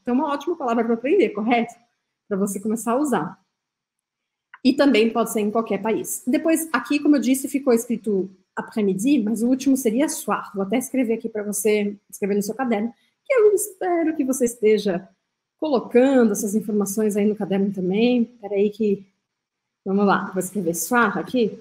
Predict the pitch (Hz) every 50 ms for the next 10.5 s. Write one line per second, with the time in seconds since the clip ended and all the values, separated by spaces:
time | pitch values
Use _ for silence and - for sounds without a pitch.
0 | - - 196 180 190 190 226 196 - - 214 208 214 220 - - - 214 202 -
1 | 214 - 247 240 233 190 170 180 - 185 180 180 220 220 277 269 254 - - _
2 | _ _ _ _ _ _ _ - 226 240 269 320 349 370 311 - - - - 190
3 | 165 156 - - _ _ _ _ _ _ _ _ _ _ _ _ _ _ _ _
4 | _ _ _ _ - 233 - - 285 269 277 277 269 262 226 285 349 415 466 -
5 | - 359 269 220 202 190 226 220 - 208 190 - 208 196 190 190 196 208 247 262
6 | - - 226 208 220 220 - - - _ _ _ _ _ - 240 214 262 233 202
7 | 247 285 294 311 233 262 247 233 226 233 240 233 - 240 233 277 - - - 240
8 | 240 233 233 214 - - 208 185 208 202 233 240 277 294 - - - _ _ _
9 | _ _ _ - 202 175 220 233 - - - 220 220 214 196 220 233 - - -
10 | - - 247 254 262 233 185 147 -